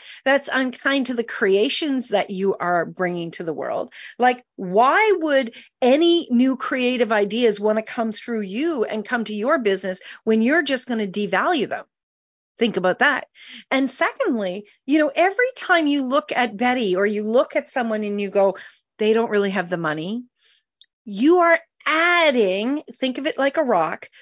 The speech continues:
you're adding to that belief that they cannot possibly afford more. So you're putting another rock in their backpack of lack. Think of it as a lack rock.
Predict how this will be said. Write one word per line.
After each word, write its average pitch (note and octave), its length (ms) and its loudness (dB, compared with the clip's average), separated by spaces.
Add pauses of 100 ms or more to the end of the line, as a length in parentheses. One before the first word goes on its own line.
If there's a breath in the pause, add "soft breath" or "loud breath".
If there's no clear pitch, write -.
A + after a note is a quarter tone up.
(160 soft breath)
you're B3+ 260 2 (220)
adding C#4+ 840 0
to B3 680 -4
that G3+ 460 -2 (140)
belief G#3 760 0 (440 soft breath)
that A3+ 180 4 (160)
they A3+ 500 2 (760)
cannot G3 480 -2 (100)
possibly F3 680 -4
afford E3 540 -4
more. E3 300 -6 (180 loud breath)
So - 160 -6
you're G#3 160 2
putting C#4 340 0
another G#3 300 2
rock F#3 400 0
in G#3 220 -4
their F#3+ 160 -2
backpack E3+ 640 -2
of E3+ 140 -12
lack. - 440 -8 (200)
Think D4 180 0
of D4+ 120 0
it D4 60 0
as G#3+ 200 2
a G3+ 60 0
lack A3 340 -4
rock. - 300 -6